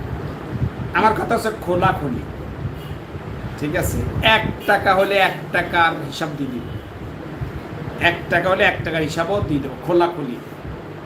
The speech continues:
যে পর্যন্ত পারবো সেই পর্যন্ত করব,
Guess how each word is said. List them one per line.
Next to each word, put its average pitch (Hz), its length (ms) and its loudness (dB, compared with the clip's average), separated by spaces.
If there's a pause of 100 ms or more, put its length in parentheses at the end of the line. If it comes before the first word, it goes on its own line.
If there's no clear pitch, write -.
(260)
যে 208 240 6
পর্যন্ত 202 460 0
পারবো 202 680 2
সেই - 320 -2
পর্যন্ত 165 380 0 (120)
করব, 113 300 -4